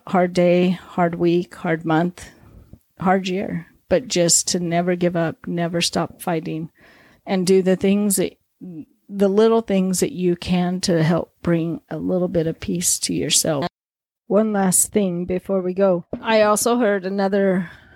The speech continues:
someone describe it as in the gray, that he lets people know when he's in the gray. And I like that too, just because, uh, of course, it goes back to the connection,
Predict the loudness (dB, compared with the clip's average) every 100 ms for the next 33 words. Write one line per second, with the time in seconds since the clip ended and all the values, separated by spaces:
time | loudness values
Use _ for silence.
0 | -20 -20 -20 -4 0 2 2 -2 -2 -2
1 | 2 2 4 2 0 -4 -12 -4 -2 0
2 | -2 -6 -10 _ _ _ _ 0 2 2
3 | 0 -2 0 -2 -2 -10 -4 0 2 2
4 | 4 0 -2 -2 -2 -2 -2 -2 -2 -2
5 | -2 -2 0 0 0 -2 -2 -2 0 0
6 | -2 -6 -12 -4 2 2 2 2 0 0
7 | 2 4 4 0 0 0 0 -2 -2 -2
8 | -2 -6 -10 -16 -20 _ _ _ _ _
9 | _ _ _ _ _ _ -18 -16 -18 _
10 | _ _ -20 -12 0 2 2 0 2 2
11 | 2 0 0 0 2 4 2 0 0 -4
12 | -4 -2 0 0 0 0 2 -2